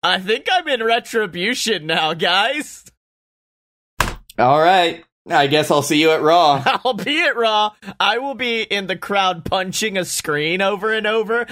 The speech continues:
Speaker 1: like the car in, uh, fucking Street Fighter. <laughs> I'm just gonna be punching the screens.
Speaker 2: Oh, God. Think about how great that is if you just had somebody go actually fight in the audience through people's screens.
Speaker 1: That's what I thought about. Like, I,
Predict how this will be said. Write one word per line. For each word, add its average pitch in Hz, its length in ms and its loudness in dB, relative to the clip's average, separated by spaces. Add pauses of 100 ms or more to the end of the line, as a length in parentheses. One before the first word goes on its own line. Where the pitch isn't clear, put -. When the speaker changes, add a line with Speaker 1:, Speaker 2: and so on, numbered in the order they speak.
(120)
Speaker 1:
like 175 240 0
the 160 180 -2
car 196 600 2
in, 185 500 -2
uh, 175 300 0
fucking 185 500 -4
Street 175 460 -6
Fighter. 120 440 -4
<laughs> 269 300 -4
I'm 262 180 -2
just - 280 -4
gonna 254 240 0
be 220 100 -2
punching 190 640 -4
the 165 120 -2
screens. 151 880 -4 (800)
Speaker 2:
Oh, 156 340 4
God. 143 420 4
Think 175 160 0
about 175 240 4
how 156 140 2
great 143 400 0
that 143 140 4
is 139 160 2
if 131 140 -4
you 143 100 0
just 139 240 -2
had 147 220 2
somebody 127 400 0
go 131 400 2 (140)
actually 180 400 0
fight 143 480 2
in 151 140 2
the 135 140 2
audience 127 600 2
through 131 300 4
people's 127 440 4
screens. 120 640 4
Speaker 1:
That's 285 260 2
what 349 140 0
I 285 160 0
thought 311 300 0
about. 170 360 -2
Like, 170 220 0
I, 185 160 0